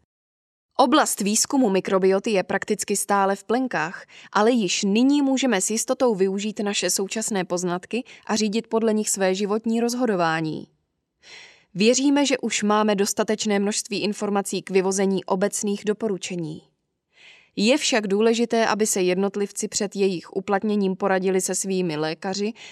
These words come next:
zejména v případech specifických zdravotních potíží. Chceme vás také poučit o velice důležité roli tohoto společenství pro naše celkové zdraví. Doufáme, že vám tato audiokniha poskytne základ pro výklad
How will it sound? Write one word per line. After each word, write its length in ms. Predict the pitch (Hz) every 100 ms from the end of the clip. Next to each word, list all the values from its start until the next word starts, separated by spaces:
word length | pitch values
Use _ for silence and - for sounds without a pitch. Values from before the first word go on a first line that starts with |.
| -
zejména 540 | 190 214 277 302 269
v 80 | 220
případech 480 | - 233 240 233 240
specifických 800 | - 247 - 269 247 - 220 208
zdravotních 520 | 196 214 208 220 208
potíží. 720 | 220 214 214 196 165 117 - _ _ _ _ _ _ _ - - _
Chceme 420 | - - 233 269
vás 200 | 311 302
také 260 | 311 294 247
poučit 520 | 247 262 - 285 - -
o 180 | 202 190
velice 500 | 175 233 320 - 330
důležité 580 | 269 277 254 262 247 196
roli 240 | 190 208
tohoto 340 | 214 208 208
společenství 840 | 214 - 202 196 214 214 - 233 -
pro 160 | 208
naše 340 | 202 202 208 185
celkové 580 | - 190 185 190 190 180
zdraví. 460 | 202 240 170 170 _ - - - - _ -
Doufáme, 520 | 185 262 320 294 277
že 120 | 254
vám 220 | 226 233 214
tato 280 | 233 214
audiokniha 720 | - 196 202 220 220 226 214
poskytne 500 | 202 202 - 202 185
základ 420 | 175 196 - 196 -
pro 220 | 185 170
výklad 460 | 170 190 220 202